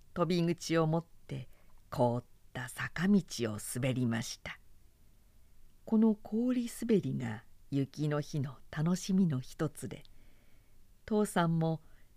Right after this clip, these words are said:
じいやに作ってもらった飛び口を持ち出しては、近所の子供と一緒に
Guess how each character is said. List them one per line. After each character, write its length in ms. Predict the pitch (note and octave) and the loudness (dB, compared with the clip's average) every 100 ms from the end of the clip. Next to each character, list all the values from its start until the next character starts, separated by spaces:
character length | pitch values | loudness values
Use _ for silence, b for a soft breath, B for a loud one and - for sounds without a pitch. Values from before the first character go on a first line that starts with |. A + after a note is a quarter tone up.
| - | -8
じ 300 | D3 A3+ G#3+ | 2 4 4
い 20 | |
や 120 | E3 | 2
に 200 | A#2+ - - | -4 -14 -20
作 220 | - D#3+ | -4 -4
っ 20 | |
て 260 | - - A#2 | -4 -6 -4
も 140 | A#2 | -2
ら 120 | C3 | -4
っ 60 | C3 - | -8 -10
た 140 | B2+ B2+ | -10 -8
飛 160 | C3+ | -4
び 160 | D#3+ D#3+ | 0 0
口 360 | C#3 - - | 0 -4 -2
を 100 | C3 | -2
持 160 | C3 C#3+ | 0 -2
ち 160 | - D#3 | 0 0
出 120 | D3+ | 0
し 140 | - | -4
て 160 | - C#3 | -8 -8
は、 160 | - b b b - | -8 b b b 4
近 320 | A3+ A#3 G#3 | 6 8 6
所 100 | E3 | 4
の 160 | D#3+ | 2
子 160 | D#3 F#3 | 2 4
供 240 | G3+ G3 | 6 6
と 200 | F#3+ F#3 | 6 4
一 100 | F#3 | 2
緒 260 | - - F3+ | 0 -2 0
に 160 | F3 | 0